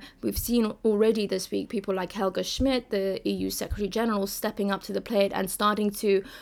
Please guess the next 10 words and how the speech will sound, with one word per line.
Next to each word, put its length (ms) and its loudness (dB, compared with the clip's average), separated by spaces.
really 220 4
solidify 720 2
the 80 -2
channels 320 -2
of 80 -6
communications 720 -4
with 120 -4
high-level 520 0
Iranian 400 -2
officials 680 0